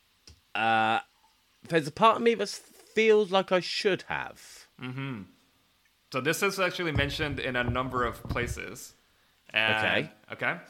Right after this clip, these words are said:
Speaker 2: So this is both canon and legends. So this has been
Speaker 1: Okay.
Speaker 2: canonized. So Chinbret spelled like Chin, so C H I N dash B R E T, Chinbret.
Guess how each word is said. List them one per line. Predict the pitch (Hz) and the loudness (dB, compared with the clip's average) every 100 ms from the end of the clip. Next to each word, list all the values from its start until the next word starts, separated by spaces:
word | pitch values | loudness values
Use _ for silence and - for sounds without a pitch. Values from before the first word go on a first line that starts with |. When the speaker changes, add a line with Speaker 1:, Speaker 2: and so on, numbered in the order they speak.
| - - _ | -20 -20 _
Speaker 2:
So | - 131 120 113 107 | -8 0 2 0 -2
this | 131 131 | -4 -2
is | 147 131 | -4 -4
both | - 131 123 | -4 -4 -6
canon | - 139 139 131 | -4 -4 -2 -4
and | 123 151 143 | -4 -4 -2
legends. | 131 135 82 69 - - | -2 -4 -10 -14 -18 -20
So | - 110 101 98 95 85 - | -12 -6 -4 -4 -6 -10 -16
this | 107 104 | -14 -12
has | 117 101 | -12 -2
been | 113 | 2
Speaker 1:
Okay. | 175 117 120 | 2 2 0
Speaker 2:
canonized. | 85 85 - _ _ _ _ | -2 -12 -20 _ _ _ _
So | - 120 110 | -8 -6 -6
Chinbret | - 160 151 131 120 117 | -4 -4 -2 -2 -2 -4
spelled | - 113 110 101 - | -6 -4 -4 -8 -6
like | 104 92 - | -6 -6 -14
Chin, | - 104 107 107 | -12 -10 -10 -12
so | 95 90 - _ _ | -10 -10 -14 _ _
C | - 104 | -12 -10
H | 95 95 | -8 -8
I | 98 95 | -8 -6
N | 117 156 160 - _ _ _ _ - _ _ _ 107 | -6 -8 -10 -18 _ _ _ _ -20 _ _ _ -6
dash | 107 107 104 - - _ _ 98 107 | -2 -2 -4 -8 -16 _ _ -20 -16
B | 117 113 | -12 -8
R | 107 104 - | -6 -6 -8
E | 104 | -12
T, | 95 - 104 90 - _ _ _ - | -12 -12 -12 -14 -20 _ _ _ -10
Chinbret. | 131 104 95 | -10 -8 -10